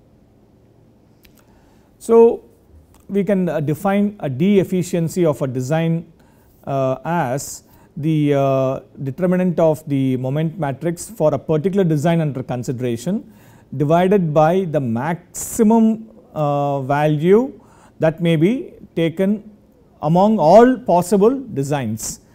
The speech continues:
and this ratio we are scaling by a power of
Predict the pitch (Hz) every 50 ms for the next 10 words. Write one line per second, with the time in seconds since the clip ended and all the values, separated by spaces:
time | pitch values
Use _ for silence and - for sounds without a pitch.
0 | _ _ - _ _ _ - 170 175 175 175 170 151 143 165 277 - - 214 190
1 | 185 185 180 - - 202 139 120 123 135 - - 160 165 160 160 156 - - -
2 | 175 185 190 196 202 208 202 - - 170 147 151 151 156 175 190 180 - - _
3 | - 139 151 - - - 147 156 180 196 196 165 160 202 202 - - -